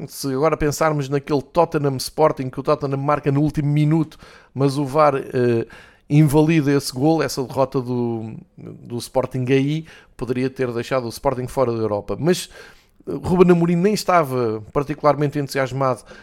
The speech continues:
com a continuidade na Europa, provavelmente também a pensar no grau de dificuldade que virá ter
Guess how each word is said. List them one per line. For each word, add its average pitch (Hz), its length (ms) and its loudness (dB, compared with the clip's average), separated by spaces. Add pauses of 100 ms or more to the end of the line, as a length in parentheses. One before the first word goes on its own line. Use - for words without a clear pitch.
(180)
com 139 320 8
a 131 60 2
continuidade 135 800 0
na 127 60 0
Europa, 127 320 2
provavelmente 120 520 -2
também 120 260 -6
a 113 40 -6
pensar 120 480 -4
no 113 300 -8
grau 147 260 4
de 131 120 -4
dificuldade 127 520 -4
que - 80 -20
virá 123 260 -2
ter 123 240 -2